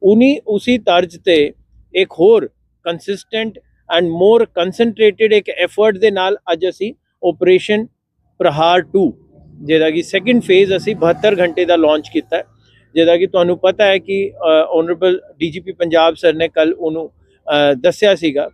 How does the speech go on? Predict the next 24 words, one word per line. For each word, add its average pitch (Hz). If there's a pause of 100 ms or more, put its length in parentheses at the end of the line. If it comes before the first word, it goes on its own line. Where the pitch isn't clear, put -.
ਪ੍ਰੈਸ 156
ਦੇ 165
ਵਿੱਚ 147
ਵੀ, -
and 185
we 180
had 180
been 180
preparing 202
for 170
it। 135 (460)
ਤੇ 175
ਸਾਡਾ 175
ਬੜਾ 196
ਇੰਟੈਲੀਜੈਂਸ 208
ਬੇਸਡ 196 (440)
ਇਹ 190
ਆਪਰੇਸ਼ਨ 170
ਹੈ, 233
ਸਾਡੇ 170
ਕੋਲ 180
ਕਾਫੀ 165
ਇਨਪੁਟਸ 190
ਹੈਗੇ 185